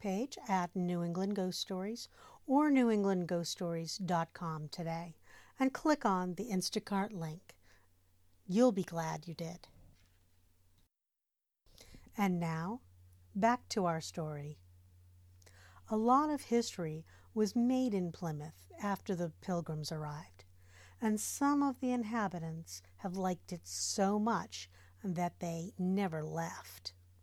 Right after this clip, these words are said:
Some of those inhabitants can be found at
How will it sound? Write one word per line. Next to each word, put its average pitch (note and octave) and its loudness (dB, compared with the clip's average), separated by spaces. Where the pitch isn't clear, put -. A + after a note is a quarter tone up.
Some B3+ 6
of A3+ 2
those E3+ -2
inhabitants D#3+ -8
can C#4 4
be D4+ 4
found E3+ 0
at D#3+ -6